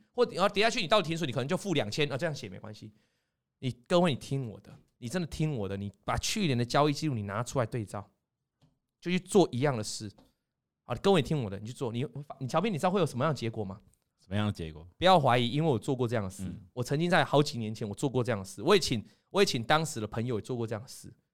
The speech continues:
Speaker 1: 你得到的结果绝对是会比你原本去年的损益要多很多。当然，如果你是隔日冲那一派的，就不另当别论哦。我现在不是讲隔日冲的方法是隔日冲，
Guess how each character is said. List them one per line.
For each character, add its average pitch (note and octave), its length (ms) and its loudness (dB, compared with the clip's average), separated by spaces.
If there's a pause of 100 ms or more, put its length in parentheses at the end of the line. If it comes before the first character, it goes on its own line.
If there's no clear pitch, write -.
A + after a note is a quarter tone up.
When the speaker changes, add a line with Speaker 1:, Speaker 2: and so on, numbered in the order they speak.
(640)
Speaker 1:
你 C#3 120 -2
得 D#3 380 8
到 G#3+ 160 6
的 C#3 80 4
结 G#2+ 300 -4
果 G2+ 280 -8 (420)
绝 B2 240 2
对 D#3+ 100 2
是 D3 200 0
会 C#3 160 4
比 A2 280 -8
你 G#2 200 -6
原 A2+ 240 4
本 B2+ 160 0
去 D#3 220 -2
年 G#2 100 0
的 G#2 40 -2
损 F#2+ 240 -8
益 A#2 60 -6
要 A#2+ 140 -2
多 G#2+ 260 -4
很 - 200 -10
多。 - 220 -16 (1000)
当 C4+ 120 4
然， D4 120 6
如 A#3+ 80 4
果 C#4 100 6
你 E3 60 4
是 B3+ 100 0
隔 D#3 340 4
日 C4+ 160 4
冲 G#3 200 2
那 A#3 100 4
一 F3+ 40 2
派 G#3 200 4
的， D#3 80 4
就 F#3 60 -2
不 G3+ 160 -8
另 A#3+ 100 2
当 A3+ 160 4
别 F3+ 100 4
论 G#3 140 6
哦。 F3+ 100 4 (140)
我 D#3 100 4
现 F3 60 6
在 C4 60 4
不 A#3 80 6
是 C4 80 2
讲 A#3+ 160 4
隔 G3 320 4
日 C#4+ 80 6
冲 C4+ 100 8
的 G#3+ 80 6
方 A#3+ 140 6
法 G3+ 100 4
是 A3+ 80 0
隔 D#3 180 4
日 F3 120 6
冲， D#3+ 200 4